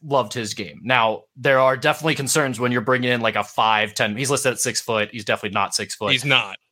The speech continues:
Speaker 1: Yeah, five ten point guard or whatever he is. There are going to be concerns. And I have concerns about his defense. He doesn't stay in front of people all that well. And just his lack of size is going to be a problem. But the, sometimes it's just a guy's makeup that you know it's going to work out for him.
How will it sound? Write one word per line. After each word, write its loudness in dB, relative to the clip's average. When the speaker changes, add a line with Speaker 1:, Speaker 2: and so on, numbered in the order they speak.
Speaker 1:
Yeah, 2
five 2
ten 0
point -4
guard 2
or 0
whatever 0
he 0
is. 0
There 4
are 4
going 2
to -2
be -2
concerns. -4
And 2
I 6
have 2
concerns -2
about 2
his -6
defense. -2
He -6
doesn't 0
stay 2
in 0
front 0
of -6
people -4
all 2
that 0
well. -2
And -2
just -2
his -4
lack 2
of 0
size 2
is -8
going -2
to -6
be -4
a -4
problem. -8
But 0
the, -6
sometimes 2
it's -4
just 0
a 0
guy's 2
makeup -2
that 0
you -2
know 4
it's 0
going 2
to 0
work 2
out 2
for 2
him. -2